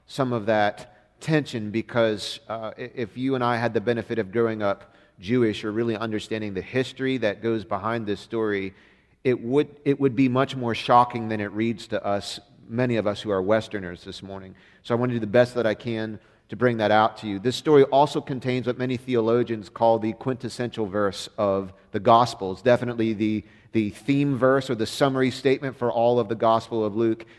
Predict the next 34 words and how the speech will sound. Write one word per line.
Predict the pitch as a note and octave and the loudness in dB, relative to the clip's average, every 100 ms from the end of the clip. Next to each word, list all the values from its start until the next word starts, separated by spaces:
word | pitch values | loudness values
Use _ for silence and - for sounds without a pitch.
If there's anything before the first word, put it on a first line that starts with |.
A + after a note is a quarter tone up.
| - | -10
and | B2 | -8
perhaps | A2+ G#2 B2 A#2+ - - - _ | -2 2 4 4 0 -12 -12 _
many | A2+ A2 | -4 -4
theologians | G#2 A#2 A2+ A2 G#2+ G2+ | -2 0 4 2 0 -4
agree | G2+ G#2+ G#2+ | -2 0 0
to | A2+ | -2
be | G#2 G#2+ | -4 -2
the | G2 | -2
one-sentence | G#2 B2 A#2 - B2 A2+ G#2 - _ _ | -2 -4 -4 -2 -2 -2 -14 -16 _ _
summary | - - C3+ A#2+ G2 F#2+ F#2 - | -6 2 2 2 -2 -4 -8 -8
of | G#2 G2 | -4 0
Jesus' | B2 A2 G2+ G2+ | 0 -2 -4 -6
entire | F#2+ F#2+ G#2+ A2 G2+ | -6 -2 2 4 4
life. | F#2+ F#2 - - - _ _ | 2 -2 -4 -18 -20 _ _
And | - G2 | -10 -4
so | B2+ | 0
there's | A#2 | 2
a | G#2 | 4
lot | A2 C3 - | 6 4 2
packed | B2+ A#2+ B2 - | 0 0 0 -6
into | C3 C3 A#2+ | -8 -4 -4
this | G#2+ - | -4 -8
story, | - C3+ A#2+ G2 F#2+ - - - _ | -6 -2 0 -2 -4 -10 -20 -20 _
but | A2+ A2 | -8 -2
there's | B2 A#2+ | 0 0
some | B2+ A#2+ A#2 | -4 -2 2
really, | D#3 D#3+ C#3+ | 2 4 2
if | B2+ | 2
you'll | D3 F3 | 4 4
listen | C3+ D3 E3+ E3 | 6 4 4 -4
carefully | D#3 D3 D3+ D#3 | 2 2 2 0
to | C3+ | 0
this | A2 G2+ | -4 -6
story, | - C3+ C#3 | -2 0 0